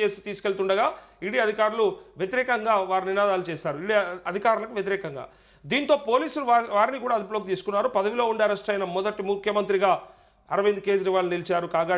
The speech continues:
ఢిల్లీ లిక్కర్ స్కామ్కు సంబంధించి మనీ లాండరింగ్ కేసులో అధికారులు దర్యాప్తు చేస్తున్నారని మొత్తానికి కవిత తర్వాత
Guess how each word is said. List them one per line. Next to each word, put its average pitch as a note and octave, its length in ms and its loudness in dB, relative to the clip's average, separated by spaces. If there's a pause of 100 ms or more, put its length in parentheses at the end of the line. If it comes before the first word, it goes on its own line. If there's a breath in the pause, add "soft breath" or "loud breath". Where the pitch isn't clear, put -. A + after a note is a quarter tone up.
ఢిల్లీ A3+ 260 0
లిక్కర్ G#3 260 -2
స్కామ్కు F#3+ 380 0
సంబంధించి F#3 440 -2
మనీ F#3+ 140 0 (100)
లాండరింగ్ F3+ 340 -4
కేసులో F3 280 0 (400 loud breath)
అధికారులు F3+ 440 0
దర్యాప్తు E3+ 340 -2
చేస్తున్నారని D#3+ 500 -2
మొత్తానికి E3+ 460 -2 (440 loud breath)
కవిత F#3 260 -2 (140)
తర్వాత F3+ 360 0